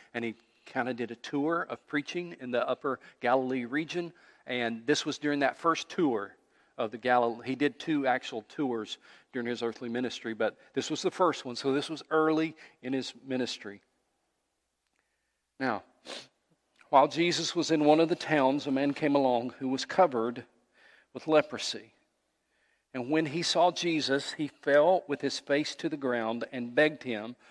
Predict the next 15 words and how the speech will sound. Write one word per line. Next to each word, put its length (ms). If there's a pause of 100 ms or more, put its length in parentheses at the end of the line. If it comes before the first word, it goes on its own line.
(220)
"Lord, 400
if 200
you're 100
willing, 560 (1080)
you 140
can 160
make 180
me 100
clean." 520 (3250)
And 200
Jesus 720 (460)
reached 280
out 160
his 140
hand 560